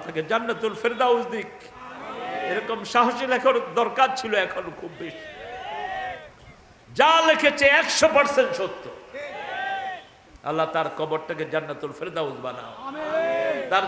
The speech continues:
Speaker 1: ছেলেটাকে তার মতো হওয়া তৌফিক দান করো।
Speaker 2: আমিন।
Speaker 1: আমরা যেন কোরআনের জন্য জাগতে পারি, আল্লাহ তৌফিক দান করো। আমরা সত্যের পথে থাকবো তো?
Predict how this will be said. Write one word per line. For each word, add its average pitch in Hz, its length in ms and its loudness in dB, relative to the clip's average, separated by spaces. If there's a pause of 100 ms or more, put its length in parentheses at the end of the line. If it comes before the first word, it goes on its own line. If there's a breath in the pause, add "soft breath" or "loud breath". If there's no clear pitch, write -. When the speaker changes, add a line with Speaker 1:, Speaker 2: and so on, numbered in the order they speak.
Speaker 1:
ছেলেটাকে 262 560 2
তার 240 240 2
মতো 233 220 -2
হওয়া 214 220 4 (100)
তৌফিক 285 380 6
দান 185 260 2
করো। 135 120 -4 (100)
Speaker 2:
আমিন। 302 720 -4 (1700)
Speaker 1:
আমরা 151 240 -8
যেন 160 220 -8 (100)
কোরআনের 165 460 -2
জন্য 160 280 -10
জাগতে 151 320 -8
পারি, 147 220 -6
আল্লাহ 143 240 -6
তৌফিক 170 340 -8
দান 139 140 -10 (120)
করো। 131 200 -12 (2000)
আমরা 143 260 -6
সত্যের 156 460 -6
পথে 160 180 -8
থাকবো 147 360 -6
তো? 151 300 -6